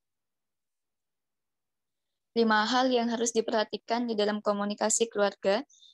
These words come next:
yaitu satu, respek. Komunikasi harus diawali dengan sikap saling menghargai atau disebut dengan respectful attitude. Adanya penghargaan biasanya akan menimbulkan kesan serupa dari si lawan diskusi.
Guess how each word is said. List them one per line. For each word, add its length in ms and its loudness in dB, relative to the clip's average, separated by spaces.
yaitu 560 0
satu, 480 0
respek. 480 -2
Komunikasi 640 -2
harus 240 -2
diawali 400 0
dengan 240 -4
sikap 320 -4
saling 240 -4
menghargai 560 0
atau 240 -2
disebut 480 -4
dengan 160 0
respectful 880 -2
attitude. 560 -6
Adanya 320 0
penghargaan 880 0
biasanya 400 0
akan 160 -4
menimbulkan 400 -2
kesan 400 -2
serupa 720 -2
dari 240 0
si 160 -2
lawan 320 2
diskusi. 720 -2